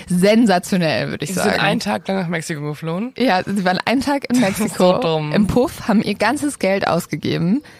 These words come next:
Speaker 1: und sind dann wieder in die U S A gefahren, weil sie kein
Speaker 2: Mhm.
Speaker 1: Geld mehr hatten. Ihr Gepäck haben sie währenddessen per Post nach Las Vegas geschickt, weil sie, ähm, flexibler sein wollen. Weißt du, die wollen sich alle Optionen offen halten.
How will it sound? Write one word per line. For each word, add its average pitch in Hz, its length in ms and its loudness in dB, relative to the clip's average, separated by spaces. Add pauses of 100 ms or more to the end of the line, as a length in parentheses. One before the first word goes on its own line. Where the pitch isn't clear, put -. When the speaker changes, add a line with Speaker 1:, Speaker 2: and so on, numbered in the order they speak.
(280)
Speaker 1:
und 190 120 -4
sind 180 180 0
dann 185 240 2
wieder 185 180 0
in 170 80 -4
die 170 100 -2
U - 60 -2
S 185 140 -4
A - 140 -2
gefahren, - 420 -6
weil 165 100 0
sie 160 80 0
kein 190 160 4
Speaker 2:
Mhm. 175 40 4
Speaker 1:
Geld 160 200 2
mehr 160 160 0
hatten. - 320 -4 (840)
Ihr 208 120 2
Gepäck 247 340 -2 (260)
haben 226 240 2
sie 214 260 0
währenddessen 196 640 0
per 196 160 -2
Post - 460 -4
nach 170 200 -4
Las 180 200 -4
Vegas - 360 -6
geschickt, - 420 -8 (720)
weil 180 300 4
sie, 170 520 2
ähm, 160 520 2 (120)
flexibler - 800 2
sein - 320 -2
wollen. - 480 -4
Weißt 170 220 -2
du, 208 40 0
die 170 140 -4
wollen 185 160 4
sich - 240 -4
alle 233 200 4
Optionen 202 440 0
offen 180 320 0
halten. 156 520 -4